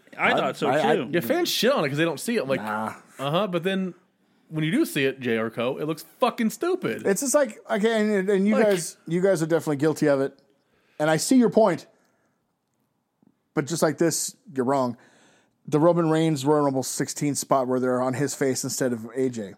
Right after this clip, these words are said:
Speaker 1: Yeah.
Speaker 2: That's the spot you should have had. 'Cause you wanna be like, the, huh?
Speaker 1: Who?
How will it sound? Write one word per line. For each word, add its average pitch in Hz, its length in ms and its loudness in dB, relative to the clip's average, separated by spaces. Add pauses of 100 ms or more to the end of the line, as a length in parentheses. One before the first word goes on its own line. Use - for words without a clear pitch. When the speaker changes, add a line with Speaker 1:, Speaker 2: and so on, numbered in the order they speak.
(180)
Speaker 1:
Yeah. - 140 -12 (160)
Speaker 2:
That's 143 220 -4
the 185 60 -12
spot 156 240 -2
you 113 80 -6
should - 160 -6
have 104 120 -6
had. 76 140 -14 (880)
'Cause 131 180 -6
you 131 60 -2
wanna 135 180 -2
be 135 120 -2
like, 117 200 -4
the, 107 120 -14 (380)
huh? 120 80 -8
Speaker 1:
Who? 214 300 0